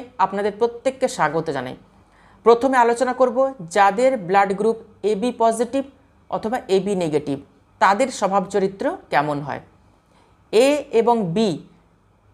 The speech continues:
দুই ধরনের চারিত্রিক বৈশিষ্ট্য এবির মধ্যে লক্ষ্য করা যায়। এদের চেহারার মধ্যে হাসি খুশি ভাব দেখা যায়।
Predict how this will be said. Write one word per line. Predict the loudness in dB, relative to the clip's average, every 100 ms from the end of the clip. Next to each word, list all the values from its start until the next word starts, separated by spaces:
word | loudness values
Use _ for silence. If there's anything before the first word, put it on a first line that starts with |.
| -8
দুই | 0 4 4 2 2
ধরনের | 4 4 4 2 -2 -14 -2
চারিত্রিক | 2 2 0 -4 -4 -2
বৈশিষ্ট্য | 2 2 0 -6 -4 -6 -6 -10 _ _ _ _ 0
এবির | 4 4 2 2
মধ্যে | 0 -2 -2 -2 -4 -12 -2
লক্ষ্য | -2 -2 0
করা | 2 2
যায়। | 0 -4 -8 _ _ _ _ _ _ _
এদের | 0 2 2
চেহারার | 0 2 2 2
মধ্যে | 0 0 -2 -2 -4 -12 _ _
হাসি | 0 0 2 0
খুশি | 0 0 -2
ভাব | 2 0 2
দেখা | 2 2 0
যায়। | -2